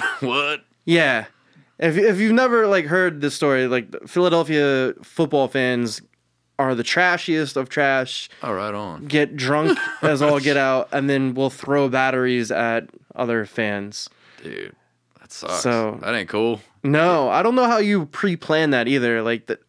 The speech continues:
Speaker 2: why do you have a pocket full of batteries?
Speaker 1: They're just ready to roll at any given moment.
Speaker 2: Right.
Speaker 1: Like, all
Speaker 2: Like
Speaker 1: right.
Speaker 2: that,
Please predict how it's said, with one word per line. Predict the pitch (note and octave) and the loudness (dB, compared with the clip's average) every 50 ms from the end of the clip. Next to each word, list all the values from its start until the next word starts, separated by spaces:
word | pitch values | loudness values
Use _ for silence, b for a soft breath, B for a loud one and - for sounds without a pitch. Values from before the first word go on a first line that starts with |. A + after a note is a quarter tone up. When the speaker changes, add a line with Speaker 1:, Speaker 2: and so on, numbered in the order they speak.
| - - - | -20 -18 -14
Speaker 2:
why | - D#3+ C#3+ D3+ D#3+ E3+ F#3 F#3+ | -10 -4 0 2 2 4 2 2
do | F3+ G3+ | 2 2
you | G3+ F#3+ | 2 2
have | F3+ E3+ D3+ | 2 2 2
a | D#3 D3+ C#3+ | 2 2 0
pocket | C3 - - - - C#3+ C#3+ C#3 - C#3+ B2+ | -2 -4 -8 -2 -2 0 0 0 -4 -6 -2
full | - C3+ C3 | 0 0 0
of | B2 A#2 | 2 2
batteries? | A#2+ A#2+ B2+ B2+ A#2+ B2 A#2+ A#2 A#2+ A#2 A#2 A2+ G#2+ - | 2 2 2 0 0 0 0 0 0 -2 -2 -4 -8 -8
Speaker 1:
They're | - F#2+ | -8 -8
just | E2 E2 F2 | -8 -8 -8
ready | E2+ E2 E2 E2 | -6 -4 -4 -4
to | D#2 D#2 | -4 -6
roll | D2+ E2 E2 E2 D#2+ | -6 -6 -6 -6 -6
at | D#2+ D2 - | -8 -8 -10
any | - E2 D#2+ D#2+ D#2 | -12 -12 -10 -12 -10
given | D2+ E2 D#2 D#2 D#2+ D#2 | -10 -10 -10 -10 -12 -12
moment. | D#2 D#2 D#3+ D#3 D#3 E3 | -6 0 0 2 4 4
Speaker 2:
Right. | F3 D#3+ C#3 B2+ G2+ - _ _ _ | 2 2 2 0 -2 -6 _ _ _
Speaker 1:
Like, | - - - - | -20 -20 -12 -6
all | - - | -4 -2
Speaker 2:
Like | C#3 C#3+ | 0 0
Speaker 1:
right. | A#2 | 2
Speaker 2:
that, | - E3 E3 E3 D#3 | 2 2 2 2 0